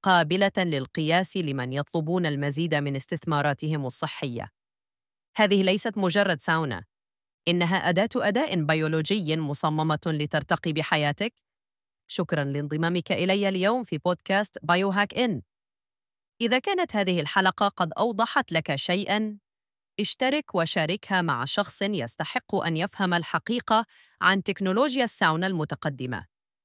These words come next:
وترقب الحلقة القادمة، حيث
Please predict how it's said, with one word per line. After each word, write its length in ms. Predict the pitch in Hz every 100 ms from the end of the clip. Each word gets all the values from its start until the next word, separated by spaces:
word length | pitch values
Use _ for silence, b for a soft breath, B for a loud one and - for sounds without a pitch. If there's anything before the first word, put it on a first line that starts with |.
| _ _ _ _ _ -
وترقب 580 | 156 170 220 - 294 214
الحلقة 440 | 175 - 196 -
القادمة، 640 | 160 - 147 131 131 110 117 _ _ _ _
حيث 380 | - 190 180